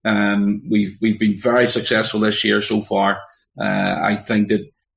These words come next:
you know, if we can, if we can stay disciplined, uh, Besco, you know, he's, he's feeling it. You know, he, I was speaking to him, uh, uh, today, and he, and he's feeling it. You've got boys who, who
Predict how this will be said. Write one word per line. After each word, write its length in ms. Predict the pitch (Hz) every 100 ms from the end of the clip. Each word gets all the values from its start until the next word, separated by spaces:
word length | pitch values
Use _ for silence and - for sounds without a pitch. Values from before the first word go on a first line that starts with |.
| _
you 100 | 107
know, 120 | 107 104
if 120 | 110
we 100 | 101
can, 260 | 104 104 -
if 180 | -
we 100 | 110
can 300 | 107 107 - - _ _ _ _
stay 360 | - - 139 131
disciplined, 560 | 127 123 - 120 117 107 -
uh, 340 | 104 101 101 - 123
Besco, 600 | 120 117 123 117 104 - _ _ -
you 100 | 107
know, 320 | 107 - - -
he's, 640 | 120 107 117 107 - - -
he's 320 | 120 110 -
feeling 340 | 107 104 120
it. 80 | 123
You 100 | 113
know, 180 | 110 107
he, 220 | 110 98 - - - 113
I 40 |
was 120 | 101
speaking 300 | - 110 110
to 120 | 117
him, 200 | 110 107
uh, 260 | 101 104 95 - _ _ -
uh, 160 | 104 107
today, 460 | - 104 101 113 110
and 100 | 104
he, 220 | 104 85
and 120 | 107
he's 280 | 120 110 -
feeling 280 | 110 107 110
it. 100 | 107
You've 200 | 107 104
got 160 | 110 101 - _ _ - - - - -
boys 320 | 117 120 113
who, 80 | 110
who 360 | 107 110 110